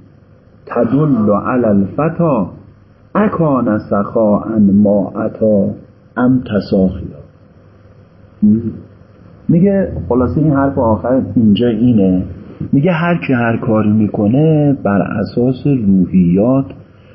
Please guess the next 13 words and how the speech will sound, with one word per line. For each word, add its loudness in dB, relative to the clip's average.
و 0
بر 0
اساس -2
خلقیاتشه، -2
یعنی 4
اون 4
ژنشه -2
که -4
این 2
کارو -2
می‌کنه، -2
درست 0
شد؟ -2